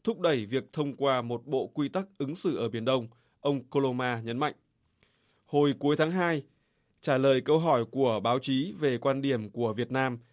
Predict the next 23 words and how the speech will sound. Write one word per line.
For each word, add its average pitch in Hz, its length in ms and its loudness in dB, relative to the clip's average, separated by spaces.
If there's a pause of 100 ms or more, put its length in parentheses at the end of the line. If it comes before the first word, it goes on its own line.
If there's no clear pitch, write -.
(140)
nếu 135 240 2
Mỹ 170 280 0
mời 147 320 2
thực 120 200 -4
hiện 139 260 -2
tuần 123 220 -2
tra 127 200 0
chung 127 260 -2
ở 110 100 -4
Biển 113 140 -4
Đông, 127 220 2 (480)
phát 208 180 -2
ngôn 175 200 4
viên 139 260 2
Bộ 127 140 2
Ngoại 107 180 -2
giao 127 200 2
Việt 120 160 -4
Nam 127 280 -4
Lê 127 160 -2
Hải 120 140 0
Bình 113 220 -2
nói, 113 300 -2